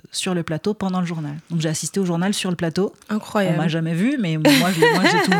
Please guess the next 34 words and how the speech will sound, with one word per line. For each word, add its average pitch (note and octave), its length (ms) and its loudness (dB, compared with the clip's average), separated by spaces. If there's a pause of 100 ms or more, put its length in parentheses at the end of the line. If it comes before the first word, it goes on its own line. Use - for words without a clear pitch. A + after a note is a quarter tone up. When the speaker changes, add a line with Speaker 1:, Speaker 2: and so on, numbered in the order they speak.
Speaker 1:
vu. G#3+ 160 4
Speaker 2:
<laughs> G4 60 -2 (520)
Speaker 1:
Et E3 60 2
j'avais D3+ 240 -2
trouvé E3 300 -4
cette - 180 -6
expérience D3+ 480 -6
fabuleuse. E3 640 -6
Euh, C#3 300 -8
je C#3 200 -12
devais A2 140 -16
être - 220 -20
au - 60 -20 (180)
collège, D#3 640 -10
je - 40 -16
crois. - 300 -18 (920)
Et, C#3+ 240 -8
euh, C3+ 120 -8
c'est, C#3+ 340 -8
j'ai C#3 140 -6
jamais D3+ 260 -4
oublié, D#3+ 580 -4
euh, C#3 140 -6
je C#3 140 -10
suis - 180 -14
toujours D3+ 180 -10
restée D3 240 -10
très - 160 -12
reconnaissante D3+ 720 -8
de C#3 100 -12
cette - 220 -10
opportunité. - 580 -14
Speaker 2:
<laughs> B3+ 40 4 (1300)
Euh, C4 720 4